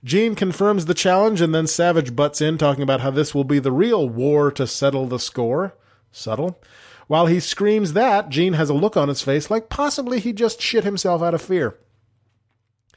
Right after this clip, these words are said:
Booty Man reappears, makes some very strange faces, and runs off again. Bischoff says that if they want it done, it'll get done.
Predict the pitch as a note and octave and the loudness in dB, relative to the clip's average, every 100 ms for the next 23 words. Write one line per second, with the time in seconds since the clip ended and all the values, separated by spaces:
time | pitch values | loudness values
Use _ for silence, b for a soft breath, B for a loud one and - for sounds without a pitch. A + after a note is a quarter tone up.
0 | b b b D3 A#3+ B3 G3 F3+ D#3+ E3 | b b b 0 2 4 4 4 4 2
1 | D#3+ D3+ F3+ E3+ D3 D#3 - D3 C3 A2+ | 2 2 2 0 -2 -2 -4 -4 -6 -8
2 | - - C#4+ C#3 - B2 B2 A#2 - D3 | -8 0 4 4 0 -2 -4 -2 -2 -2
3 | C#3+ F#3 C#3+ C3+ D3 C#3+ C#3+ C#3 B2+ B2+ | -2 -2 -2 0 0 2 2 2 0 0
4 | E3 D#3+ - B B B B B B G#3 | 0 0 -6 B B B B B B 0
5 | - G3+ G3 - G3 F#3+ D#3 D#3+ F3 D#3+ | 2 2 2 2 2 2 2 2 2 2
6 | F3+ A3+ G#3 E3 G#3 G#3+ G#3+ G3 G3 F#3+ | 2 2 0 0 2 2 -2 -2 0 0
7 | D#3 G3 E3 D3+ F3+ D#3+ A2+ | 0 -2 -2 0 2 2 -2